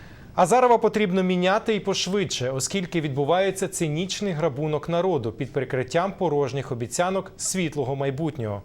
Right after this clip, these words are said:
вважає Сергій з Києва. «Нерозумно. Опозиція не визначилася зі своїм кандидатом в Кабінет Міністрів. Це буде лише на руку партії регіонів», вважає користувачка Фейсбука Нем Лондон з Києва.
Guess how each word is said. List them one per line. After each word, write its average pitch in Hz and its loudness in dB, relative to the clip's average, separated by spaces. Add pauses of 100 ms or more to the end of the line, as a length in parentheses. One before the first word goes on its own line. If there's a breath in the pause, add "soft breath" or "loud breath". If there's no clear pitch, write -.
(140)
вважає 156 0
Сергій 151 -4
з - -4
Києва. 113 -2 (880 loud breath)
«Нерозумно. 175 2
Опозиція 175 0
не 170 2
визначилася 196 0
зі 165 -2
своїм 170 -2
кандидатом 160 -2
в - -16
Кабінет 151 -2
Міністрів. 165 -4 (280 loud breath)
Це - -4
буде 156 0
лише 151 0
на 147 -2
руку 165 -4
партії 143 0
регіонів», 139 -2
вважає 120 -2
користувачка 131 -2
Фейсбука 151 -2 (400 loud breath)
Нем 151 0 (240 loud breath)
Лондон 135 0
з - -6
Києва. 110 -2